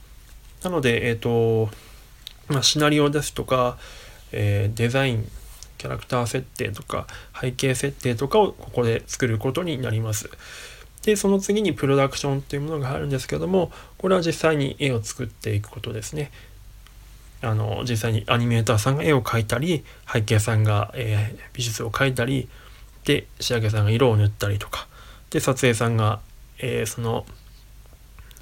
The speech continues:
背景とか、えー、セル、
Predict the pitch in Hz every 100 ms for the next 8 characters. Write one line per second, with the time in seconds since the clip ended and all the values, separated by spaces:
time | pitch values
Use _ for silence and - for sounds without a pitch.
0 | - - - - 110 104 110 139 135 117
1 | - - - - - 110 104 101 - -
2 | 57 - 58 82 - - 120 -